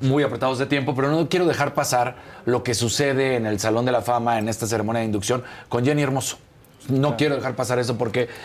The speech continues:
Speaker 1: creo que por primera vez, bueno, por primera vez habla,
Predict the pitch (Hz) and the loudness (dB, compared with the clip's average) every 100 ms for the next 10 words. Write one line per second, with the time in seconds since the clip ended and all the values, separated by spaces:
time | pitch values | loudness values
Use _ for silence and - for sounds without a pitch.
0 | - - 143 151 156 151 131 127 123 139 | -16 -6 -2 0 0 -2 -2 -2 0 2
1 | 139 143 143 - - - 113 131 113 92 | 2 2 0 -6 -14 -6 0 0 -2 -6
2 | - 113 104 147 185 151 120 101 78 | -6 -2 2 2 4 2 0 -2 -4